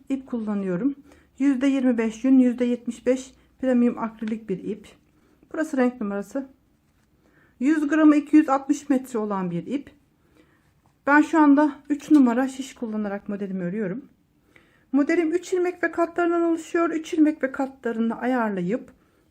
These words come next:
iki tane kenar ilmeği ilave etmeniz lazım. Ben ilmeklerimi şişime taktım, örgüme başlıyorum. Kenar ilmeğimi örmeden alıyorum.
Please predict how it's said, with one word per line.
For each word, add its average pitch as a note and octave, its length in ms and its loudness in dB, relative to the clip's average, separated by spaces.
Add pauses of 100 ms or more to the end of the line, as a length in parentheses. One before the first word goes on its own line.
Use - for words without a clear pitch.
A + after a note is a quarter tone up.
iki D#4+ 140 -12
tane D4+ 280 0
kenar C4+ 260 0
ilmeği A#3 320 -2
ilave G3 240 -4
etmeniz E3 380 -10
lazım. - 320 -16 (1300)
Ben D#4+ 120 4
ilmeklerimi E4 540 2
şişime C#4+ 260 -2
taktım, C#4+ 380 0
örgüme A#3+ 380 0
başlıyorum. F#3 480 -6 (1800)
Kenar D#4+ 300 2
ilmeğimi C4 460 2
örmeden A#3 480 0
alıyorum. F#3 480 -4